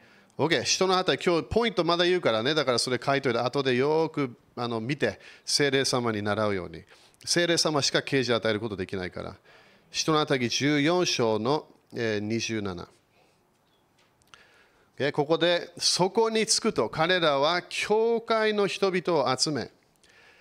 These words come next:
神が自分たちと共に行われたすべてのことと」。これもすごいよね。誰がやったわけ？神様。でも、自分たちと共にやったって書いてある。宗教はいつも神様のせいにするわけ。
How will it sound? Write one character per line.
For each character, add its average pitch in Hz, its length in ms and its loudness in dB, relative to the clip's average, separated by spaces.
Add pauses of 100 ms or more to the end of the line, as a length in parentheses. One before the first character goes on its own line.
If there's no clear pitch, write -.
(240)
神 233 500 2
が 147 420 2 (260)
自 135 300 0
分 214 280 0
た 208 180 0
ち - 100 -2
と 202 100 2
共 190 300 2
に 151 160 4
行 143 320 0
わ 180 220 2
れ 143 100 2
た 110 140 -2
す - 320 0
べ 214 140 0
て 175 140 0
の 135 160 0
こ 131 140 -2
と 135 140 0
と」。 107 120 -4
こ 160 120 -2
れ 170 60 -6
も 165 100 -2
す 160 180 0
ご 170 140 2
い 123 40 0
よ 113 100 -2
ね。 170 200 -2 (380)
誰 226 320 2
が 160 140 2
や 131 140 2
っ - 80 -18
た 143 100 4
わ 113 120 2
け？ 180 140 0
神 247 400 0
様。 110 340 -2 (140)
で 240 160 2
も、 233 300 0
自 147 280 -2
分 202 240 0
た 196 160 0
ち - 120 -6
と 156 100 -2
共 285 400 0
に 139 80 0
や 123 120 2
っ - 60 -8
た 151 100 -2
っ 131 40 -8
て - 100 -18
書 - 80 -8
い 95 60 -10
て - 80 -16
あ 80 40 -16
る。 - 60 -20 (2000)
宗 285 380 2
教 254 220 2
は 143 100 4
い 139 60 -2
つ 240 140 0
も 214 120 2
神 262 360 2
様 151 320 2
の 180 100 2
せ 143 180 2
い 127 40 0
に 127 80 -2
す 120 120 -4
る 107 80 -6
わ 90 100 -4
け。 - 160 -16